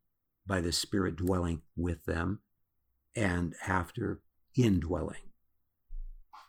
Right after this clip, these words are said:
And so I won't go into that. And yes, it talks about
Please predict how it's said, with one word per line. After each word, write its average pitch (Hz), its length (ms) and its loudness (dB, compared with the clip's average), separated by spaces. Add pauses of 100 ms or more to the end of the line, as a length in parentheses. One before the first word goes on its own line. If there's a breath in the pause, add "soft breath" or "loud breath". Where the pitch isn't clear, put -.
(160)
And 127 200 4
so 160 420 8
I 139 120 8
won't 156 240 10
go 147 120 12
into 147 300 10
that. 135 240 10
And 117 140 6
yes, 131 360 4
it 113 160 -2 (180)
talks 117 380 6
about 104 320 6